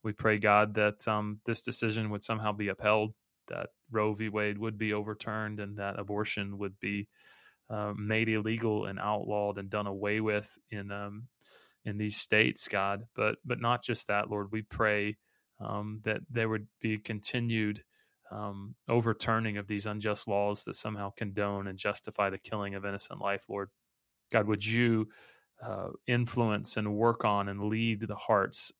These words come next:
of the men and women who are in positions of power that have the, uh, responsibility to overturn these unjust laws? And God, would you,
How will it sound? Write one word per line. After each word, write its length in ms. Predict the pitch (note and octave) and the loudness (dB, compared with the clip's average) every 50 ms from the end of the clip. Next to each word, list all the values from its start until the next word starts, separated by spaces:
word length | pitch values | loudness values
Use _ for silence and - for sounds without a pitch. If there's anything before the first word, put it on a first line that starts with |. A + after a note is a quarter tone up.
| _ | _
of 300 | G2+ G2+ G2+ G2+ G2 G2+ - _ | -4 -2 -2 -4 -6 -10 -8 _
the 80 | G#2+ | -6
men 200 | G#2 G#2 G#2 G#2 | -4 -4 -4 -2
and 120 | G#2 G2+ G2+ | -4 -4 -2
women 360 | G#2+ G#2+ G#2 G#2 G2+ G2+ G2+ | -2 -2 -2 -2 -2 -4 -4
who 180 | G2+ G#2 G2+ G2+ | -4 -4 -2 -2
are 80 | G2 | -2
in 60 | G2 | -4
positions 500 | F#2+ - G#2+ G2+ G#2 - - - G2+ - | -4 -6 -6 -4 -4 -4 -4 -8 -8 -12
of 100 | - - _ | -12 -16 _
power 400 | - G#2 G2+ G2 G2 F#2+ F#2+ F#2+ | 0 0 0 2 0 0 -2 -2
that 200 | F#2+ F#2+ - - | -4 -6 -4 -2
have 180 | G#2+ G#2 G2+ G2+ _ | -4 -4 -4 -4 _
the, 180 | G2+ F#2+ G2 G2 - - _ _ _ _ _ _ _ _ _ _ _ - | -6 -6 -6 -6 -12 -18 _ _ _ _ _ _ _ _ _ _ _ -8
uh, 140 | G2+ G#2 G2+ | -8 -6 -6
responsibility 880 | A2 A2 G#2+ - - A#2+ G#2+ G#2 - - G2 G#2 G2+ G#2 G2+ G2 G2 F#2+ | -6 -6 -6 0 2 2 2 2 0 -4 0 0 2 2 2 0 0 -2
to 160 | - - F#2+ | -4 -4 -2
overturn 480 | F#2+ G2+ F#2+ G2 G2 - - G2+ G2 G2 | -2 -2 -2 -4 -6 -4 -4 -4 -2 -2
these 160 | G2 G2 G#2 | -4 -4 -4
unjust 380 | G#2 G2+ G2+ G#2 G2+ - - | -4 -4 -2 -4 -4 -4 0
laws? 320 | G#2+ G2+ G2+ F#2+ G2 G2 - | 0 0 2 0 -2 -6 -6
And 100 | G2+ G2+ | -10 0
God, 200 | G2 G#2 G2+ G2 | 2 2 2 2
would 160 | G2+ G2+ G2 | 0 -4 -2
you, 240 | G2+ G#2 G#2 G#2 G2 | 0 0 0 0 0